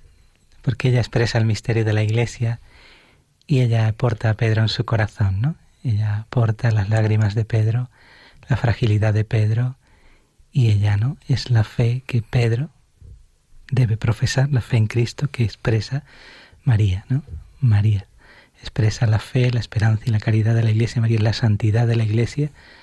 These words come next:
María es la belleza de la Iglesia. María es la Iglesia, ¿no? Y Pedro es la Iglesia junto a María, ¿no? Eh, sí, es la Virgen la que me hace, además de lo entrañable de su figura, su testimonio, ¿no? Su alegría,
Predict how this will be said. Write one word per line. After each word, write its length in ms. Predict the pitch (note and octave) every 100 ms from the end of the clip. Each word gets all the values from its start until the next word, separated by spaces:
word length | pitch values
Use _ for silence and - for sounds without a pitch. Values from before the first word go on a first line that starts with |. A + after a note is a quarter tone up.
| _ -
María 200 | A#2+ A2+
es 60 | G#2+
la 100 | G#2+
belleza 380 | G#2 A2 -
de 80 | A2+
la 80 | G#2
Iglesia. 440 | G2 G2+ G#2 B2
María 260 | A2+ A2 G#2+
es 60 | G2+
la 120 | G2+
Iglesia, 420 | F#2 F#2 - G#2
¿no? 100 | C3 - - - - - _ _
Y 120 | C#3
Pedro 320 | - A#2 G2+
es 140 | F#2+ -
la 120 | G2
Iglesia 420 | F#2+ F#2+ - G#2+
junto 340 | F2 G#2+ G2 G#2+
a 20 |
María, 360 | F#2 F2+ E2+
¿no? 100 | G#2+ - _ - - - - - - - -
Eh, 120 | G#3+
sí, 320 | B2+ - A2+ A2
es 140 | -
la 80 | C3+
Virgen 360 | G#2+ - G#2+
la 80 | G#2
que 140 | - G2+
me 100 | G2+
hace, 340 | G2 G#2 G#2 -
además 440 | A#2+ G2 G2 G2+
de 280 | - G2+ G#2+ - -
lo 120 | A#2+
entrañable 640 | G#2+ - G#2 G#2 G#2+ G#2
de 120 | G#2+ G#2+
su 120 | -
figura, 500 | - G#2+ A2 A2 A2 - - - - - -
su 180 | - A#2
testimonio, 760 | A#2 - A2+ G2+ G#2 G2+ G2+
¿no? 240 | G2+ B2 C#3+ -
Su 160 | B2
alegría, 800 | G#2+ G2+ G2+ G2+ G2 G2+ G2+ G#2+